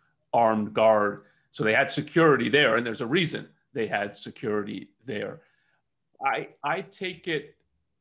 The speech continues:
I think at, at a minimum, you have to go back to the Salman Rushdie affair in, uh, the turn of the, the century, so in the nineteen nineties,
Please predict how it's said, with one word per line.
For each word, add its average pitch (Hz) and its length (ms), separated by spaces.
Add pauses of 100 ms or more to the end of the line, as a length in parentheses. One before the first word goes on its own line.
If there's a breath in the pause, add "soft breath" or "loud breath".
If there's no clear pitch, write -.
(220)
I 131 100
think 165 140
at, - 200
at 135 120
a 135 40
minimum, 127 680
you 110 120
have 110 300
to 113 100
go 113 300
back 110 520
to 110 400 (340 soft breath)
the 110 80
Salman 110 600
Rushdie 107 680
affair 107 580 (460)
in, 104 440 (400)
uh, 104 200 (340)
the 104 320 (840)
turn 117 220
of 104 140
the, - 240 (120)
the 117 100
century, 113 440
so 113 220
in 113 160
the 107 140
nineteen 107 440 (160)
nineties, 110 460